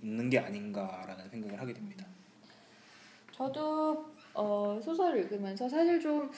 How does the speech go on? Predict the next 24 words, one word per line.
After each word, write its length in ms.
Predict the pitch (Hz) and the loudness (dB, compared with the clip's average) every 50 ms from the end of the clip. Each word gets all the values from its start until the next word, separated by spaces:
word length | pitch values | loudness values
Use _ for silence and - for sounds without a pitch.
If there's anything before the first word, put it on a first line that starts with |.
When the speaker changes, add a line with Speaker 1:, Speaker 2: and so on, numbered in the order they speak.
| - - - - - - | -12 -14 -14 -10 -6 -6
Speaker 2:
역사적인 960 | - 339 - 285 285 294 285 277 269 262 254 247 240 233 226 226 214 - - | -4 0 0 2 4 4 6 6 6 4 4 2 2 2 2 0 -2 -4 -8
지식이 420 | - - 196 196 220 208 220 214 | -8 -6 -4 -2 -2 -2 -2 -4
충분하지 480 | - 302 311 311 320 302 302 285 277 240 | -6 -6 -6 -4 -2 -2 -2 0 0 2
않은 220 | 170 160 165 180 | 0 0 0 -2
상태에서 400 | 220 226 220 - 226 208 214 175 | -2 -2 -2 -2 -4 -2 -2 -2
읽으니까 500 | 160 156 175 180 175 180 175 180 175 170 | -2 -2 -4 -6 -6 -6 -8 -8 -8 -8
좀 160 | 170 185 175 | -6 -6 -8
어려운 440 | - - 151 165 185 196 202 202 196 | -6 -4 -4 -2 -2 -2 -2 -2 -2
것도 360 | 196 190 185 - - - 185 156 | -2 -4 -6 -6 -8 -6 -4 -4
없지 220 | 139 139 - 190 | -4 -4 -6 -6
않아 120 | 190 185 160 | -6 -6 -6
있었지만, 680 | 156 - 165 160 - - 185 226 262 247 196 156 - - - - - - - - - _ - | -8 -10 -12 -12 -10 -4 0 2 2 4 2 0 -2 -8 -14 -20 -20 -20 -20 -20 -20 _ -8
정조가 1120 | - 214 202 202 214 208 269 269 269 254 254 254 254 254 247 247 240 226 220 - - - - | -4 -2 0 0 0 2 2 4 6 8 8 10 10 10 10 10 8 8 6 4 -2 -10 -12
주나라의 640 | - - 240 240 262 285 302 302 294 285 277 269 240 | -8 -2 0 2 4 4 6 6 6 6 6 4 4
모습을 420 | 185 170 175 - 208 196 202 196 196 | 2 0 0 0 0 0 0 0 0
보면서 920 | 190 170 165 165 165 165 170 170 160 160 170 175 165 151 147 - - - - - | -2 -4 -4 -4 -4 -4 -4 -4 -2 -2 -2 -2 -2 -2 -4 -6 -8 -12 -14 -12
그런 1000 | - - 196 190 190 190 190 190 185 185 180 180 175 175 170 160 143 127 110 - - - - _ _ _ _ _ _ - | -6 -2 2 4 4 4 6 6 4 4 4 2 -2 -4 -6 -8 -8 -10 -12 -12 -16 -20 -20 _ _ _ _ _ _ -8
본인 320 | - 208 208 214 214 214 214 | -2 0 2 4 4 2 2
스스로 500 | 240 262 254 262 254 226 202 202 202 196 | 0 -2 -2 -2 0 2 2 2 2 0
되게 240 | 196 185 165 170 180 | -2 -4 -4 -4 0
성왕이 540 | - - 349 359 370 359 247 202 190 190 190 | 6 8 10 10 10 8 6 4 2 0 -2
되고 220 | 196 170 156 175 | -2 -2 -2 -4
싶어 280 | - - - - 233 226 | -6 -8 -6 -4 -2 -2
했었던 720 | 226 220 226 214 214 - 190 180 180 175 175 165 165 165 | -2 -2 -4 -6 -6 -2 0 2 2 2 2 0 -2 -4